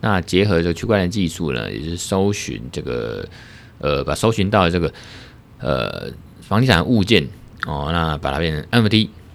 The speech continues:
那用最少的价格出售，那处分所有权。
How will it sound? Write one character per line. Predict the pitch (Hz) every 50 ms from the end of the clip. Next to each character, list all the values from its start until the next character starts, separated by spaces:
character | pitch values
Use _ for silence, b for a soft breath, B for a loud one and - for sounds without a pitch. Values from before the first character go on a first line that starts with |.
| - - -
那 | - 80 80 82 95
用 | 101 98 98
最 | 92 - 113 98
少 | 82 82 73
的 | 76
价 | - 95 82
格 | 80 - -
出 | - - - 87 87
售， | - 87 78 71
那 | 78 78
处 | 78 - - 73 73
分 | - 87 82 76 71
所 | - - 78
有 | 82 57 50
权。 | - - - -